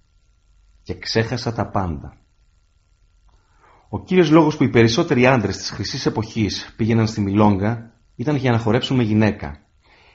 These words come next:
Ένας άλλος λόγος ήταν για να χορέψουν με ζωντανή μουσική. Όλες οι μεγάλες ορχήστρες τάγκο της εποχής έπαιζαν ζωντανά για τους χορευτές.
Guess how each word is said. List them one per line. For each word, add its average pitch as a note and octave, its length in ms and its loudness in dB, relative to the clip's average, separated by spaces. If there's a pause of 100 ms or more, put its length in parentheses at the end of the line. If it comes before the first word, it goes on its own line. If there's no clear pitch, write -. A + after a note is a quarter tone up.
(100)
Ένας F#2 280 -6
άλλος B2 280 2
λόγος A2+ 680 4
ήταν B2+ 160 -4
για A#2 120 2
να A2 100 0
χορέψουν A2+ 600 -4 (100)
με G#2 120 -6
ζωντανή G2+ 320 -2
μουσική. A2+ 640 -4 (1120)
Όλες B2 400 2
οι C3+ 60 -2
μεγάλες A#2 420 0
ορχήστρες G2+ 720 -4
τάγκο F#2 580 0
της - 180 -10
εποχής G2 720 -8
έπαιζαν A2 420 -4
ζωντανά G2 520 -2
για F2 140 -4
τους - 100 -14
χορευτές. E2 760 -12